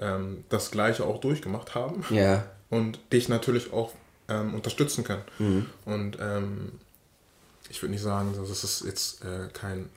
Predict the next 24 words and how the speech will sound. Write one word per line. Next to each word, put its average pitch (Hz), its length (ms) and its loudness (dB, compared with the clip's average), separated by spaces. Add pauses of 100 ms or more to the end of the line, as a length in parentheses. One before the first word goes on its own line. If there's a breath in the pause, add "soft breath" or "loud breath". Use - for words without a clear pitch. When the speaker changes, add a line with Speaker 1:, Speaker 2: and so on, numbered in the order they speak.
Speaker 1:
kein 95 260 -6
<clears throat> - 100 -2
Management, 107 580 0
aber 95 180 -4
es - 140 -6
ist - 100 -8
halt 98 200 -2
so - 100 -6
eine 98 100 -2
Art 92 240 -4
Mentor, 123 680 -2 (140)
Speaker 2:
Mhm, 113 80 6 (260)
mhm. 98 280 4
Speaker 1:
ähm, 107 560 -4
mit 107 180 -6
dem 107 160 0
ich - 260 -8 (600 loud breath)
sehr 117 280 2
viel 113 420 -2
auch, - 360 -6
äh, 101 160 -6
sehr 107 200 0
eng 110 280 -2
zu-, - 180 -10